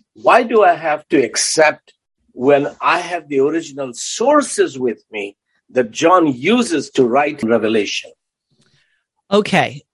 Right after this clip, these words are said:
Speaker 2: so I think there is a prevailing arrogant opinion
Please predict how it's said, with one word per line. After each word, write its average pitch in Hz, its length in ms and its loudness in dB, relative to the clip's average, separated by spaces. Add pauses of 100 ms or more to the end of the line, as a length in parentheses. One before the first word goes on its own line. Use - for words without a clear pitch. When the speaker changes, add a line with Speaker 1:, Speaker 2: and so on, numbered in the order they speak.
(280)
Speaker 2:
so 220 560 2 (680)
I 208 120 2
think 262 420 0
there 202 340 4
is 190 560 2
a 170 280 2
prevailing 180 920 2
arrogant 185 680 0
opinion 156 680 0